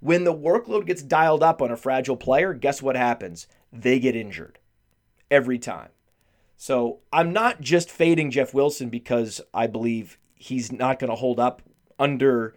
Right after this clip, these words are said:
the stress of a full workload, nor could Elijah Mitchell. It's also an ambiguous backfield. It's more ambiguous than there, it is in Pittsburgh.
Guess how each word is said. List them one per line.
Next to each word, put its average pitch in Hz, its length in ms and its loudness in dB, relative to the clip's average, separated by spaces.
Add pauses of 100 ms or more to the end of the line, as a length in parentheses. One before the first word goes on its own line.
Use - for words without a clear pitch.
(100)
the 120 80 -10
stress 139 460 0
of 123 60 -4
a 117 40 -4
full 117 300 -4
workload, 113 600 -2 (280)
nor 131 380 6
could 117 400 -2 (160)
Elijah 107 420 -4
Mitchell. 104 520 -2 (640)
It's 165 200 0
also 165 600 4 (880)
an 208 100 6
ambiguous 247 520 6
backfield. 269 680 0
It's 247 160 -4
more 277 160 12
ambiguous 302 500 6
than 330 320 -4
there, 349 120 -2
it 349 180 -2
is 359 160 0
in 370 80 -6
Pittsburgh. 508 640 6